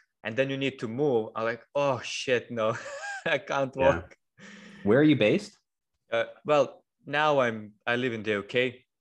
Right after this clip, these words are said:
Speaker 2: Okay.
Speaker 1: Yeah, for the last eight, nine years.
Speaker 2: Okay.
Speaker 1: Yeah.
Speaker 2: Where are you
Speaker 1: But
Speaker 2: from originally?
Speaker 1: Uh, Lithuania.
Speaker 2: Lithuania. Oh yeah, you just say Lithuanian channel. Right, right,
Speaker 1: Yeah,
Speaker 2: right.
Speaker 1: yeah,
Speaker 2: Gotcha.
Speaker 1: yeah. It's a tiny
Speaker 2: Yeah.
Speaker 1: country.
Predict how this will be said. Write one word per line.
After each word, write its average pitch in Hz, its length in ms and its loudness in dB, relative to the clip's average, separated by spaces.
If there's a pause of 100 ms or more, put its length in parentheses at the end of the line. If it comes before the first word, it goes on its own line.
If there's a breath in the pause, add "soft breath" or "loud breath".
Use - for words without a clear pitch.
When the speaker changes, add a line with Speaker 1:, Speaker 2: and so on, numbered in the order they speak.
(600)
Speaker 2:
Okay. 87 200 -2
Speaker 1:
Yeah, 117 80 0
for 131 140 -2
the 123 120 0
last 123 380 0 (1000)
eight, 110 280 -8
nine 110 300 -10
years. 113 400 -10 (920)
Speaker 2:
Okay. 85 300 -4
Speaker 1:
Yeah. 98 180 -6 (100)
Speaker 2:
Where 104 120 4
are - 40 4
you 104 60 2
Speaker 1:
But - 0 -
Speaker 2:
from 101 160 2
originally? 85 360 -2 (240)
Speaker 1:
Uh, 120 240 0 (140)
Lithuania. 135 680 -4 (580)
Speaker 2:
Lithuania. 76 320 -10
Oh 92 180 2
yeah, 82 160 0
you 78 100 -4
just 78 160 -10
say 78 60 -8
Lithuanian 76 420 -10
channel. 73 460 -10
Right, 76 140 -10
right, 69 140 -12
Speaker 1:
Yeah, 113 180 0
Speaker 2:
right. - 20 2
Speaker 1:
yeah, 104 160 2
Speaker 2:
Gotcha. 101 260 -2
Speaker 1:
yeah. 95 60 -14 (300)
It's - 120 -18
a 117 40 -12
tiny 113 360 -6
Speaker 2:
Yeah. 107 240 0
Speaker 1:
country. 107 340 -10